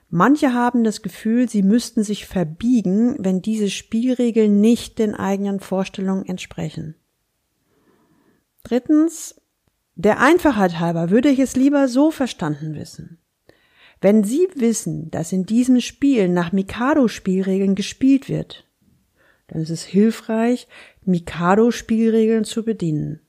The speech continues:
Oder noch ein bisschen konkreter ausgedrückt, wenn mehrere Leute angetreten sind, um Mikado zu spielen, dann werden sie sich wahrscheinlich nach den Mikado-Spielregeln verhalten.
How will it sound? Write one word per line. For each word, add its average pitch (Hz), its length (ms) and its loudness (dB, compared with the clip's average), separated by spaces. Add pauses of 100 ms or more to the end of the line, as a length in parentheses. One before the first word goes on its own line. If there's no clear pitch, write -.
(140)
Oder 190 420 2
noch 180 200 -4
ein 180 100 -4
bisschen 180 280 -4
konkreter 202 540 -2
ausgedrückt, 208 520 -4 (400)
wenn 185 260 4
mehrere 285 440 6
Leute 240 420 0
angetreten 202 720 0
sind, 160 320 -4
um 214 100 2
Mikado 180 540 0
zu - 160 -16
spielen, 147 560 -10 (1120)
dann 190 240 2
werden 226 320 4
sie 202 240 -2
sich 262 300 -4
wahrscheinlich 180 640 -4 (320)
nach 156 220 -2
den 180 180 0
Mikado-Spielregeln 220 1120 0
verhalten. 240 720 -2